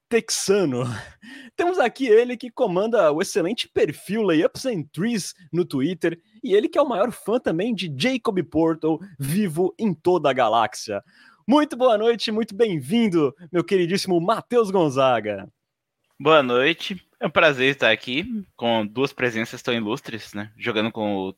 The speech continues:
Speaker 2: Tony Parker e o Manu Ginóbili dos podcasts brasileiros sobre o Spurs. Mas é uma pressão bem grande substituir o Tim Duncan,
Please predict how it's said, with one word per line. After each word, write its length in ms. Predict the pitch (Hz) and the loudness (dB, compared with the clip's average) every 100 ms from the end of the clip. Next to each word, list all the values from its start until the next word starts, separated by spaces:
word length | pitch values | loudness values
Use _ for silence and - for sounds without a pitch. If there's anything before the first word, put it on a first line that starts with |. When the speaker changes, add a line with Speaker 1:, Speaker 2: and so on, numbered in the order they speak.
| _ | _
Speaker 2:
Tony 200 | 113 113 | -2 -2
Parker 480 | - 110 117 107 117 | 2 0 0 -6 -8
e 60 | |
o 100 | 110 | -6
Manu 240 | 104 107 110 | -4 -4 -4
Ginóbili 500 | 107 101 101 98 98 | -4 -4 -4 -4 -6
dos 180 | 95 | -8
podcasts 680 | - 107 - - 92 - - | -8 -6 -4 -2 -4 -4 -12
brasileiros 540 | 110 113 110 104 101 101 | -6 -4 -4 -2 -2 -2
sobre 220 | 98 92 | -8 -8
o 40 | |
Spurs. 440 | 104 - 131 - - _ _ - - _ | -8 -6 -6 -6 -20 _ _ -20 -20 _
Mas 160 | 123 127 | -2 0
é 40 | |
uma 140 | 131 147 | 2 0
pressão 560 | - 349 - 131 151 | 0 -4 0 0 0
bem 180 | 185 113 | 0 -2
grande 340 | 131 87 127 - | 0 -2 -2 -6
substituir 440 | 101 95 - 98 | -8 -8 -4 -4
o 80 | 95 | -2
Tim 200 | - 101 | -4 -2
Duncan, 420 | 87 190 143 113 | 0 -2 -4 -12